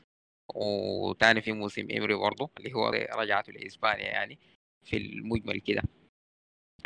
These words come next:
آه، بوردالاس ال-، آه، يعني مع ختافي يقول بيعمل فيه حاليًا، دي حاجة شبه معجزة يعني. آه، تيم السكواد بتاعه هو بتاع ميد table يعني، فريق في العاشر في الحداشر.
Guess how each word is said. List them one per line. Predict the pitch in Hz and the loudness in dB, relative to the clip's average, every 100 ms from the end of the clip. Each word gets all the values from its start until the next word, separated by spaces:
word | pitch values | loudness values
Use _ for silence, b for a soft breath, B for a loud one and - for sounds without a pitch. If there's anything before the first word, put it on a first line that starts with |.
| - - | -12 4
آه، | 131 113 110 107 104 104 104 104 107 104 107 107 107 107 110 _ | 8 10 8 6 2 2 0 -2 -2 -2 -2 -2 -4 -6 -8 _
بوردالاس | 117 113 107 120 151 160 120 | -2 -2 -2 0 0 -2 -10
ال-، | 117 107 110 | -18 -16 -12
آه، | 117 - 107 - | -8 -8 -8 -8
يعني | 110 98 107 - 107 104 | -8 -6 -10 -16 -20 _
مع | 110 98 | -10 -8
ختافي | - 107 123 123 | -8 0 2 2
يقول | 110 117 | 0 -4
بيعمل | 110 117 110 107 | -4 -6 -6 -8
فيه | - 107 | -10 -8
حاليًا، | - 107 110 | -6 -6 -8
دي | 107 107 110 - | -8 -10 -10 -2
حاجة | 110 110 | -2 -2
شبه | 107 101 - | -6 -14 -14
معجزة | 107 113 107 104 107 | -18 -14 -10 -6 -4
يعني. | - 113 - b b b - | -4 -6 -12 b b b 0
آه، | 110 104 104 113 104 | 4 4 4 2 0
تيم | - 117 123 110 110 | -2 -4 -4 -6 -10
السكواد | 107 - - 107 104 | -12 -6 4 4 4
بتاعه | 110 110 104 107 | 2 6 6 4
هو | 110 107 | -4 -6
بتاع | 104 - 113 104 117 113 117 - 117 123 | -6 -6 -6 -6 -12 -16 -18 -18 -18 -8
ميد | 123 120 | -6 -2
table | - 127 104 107 | 2 2 0 -2
يعني، | 101 98 | -2 -4
فريق | 95 107 - | -2 -2 -2
في | 98 | -4
العاشر | 95 98 107 - | 6 8 8 2
في | - | -20
الحداشر. | - - 101 - | -14 -4 -4 -4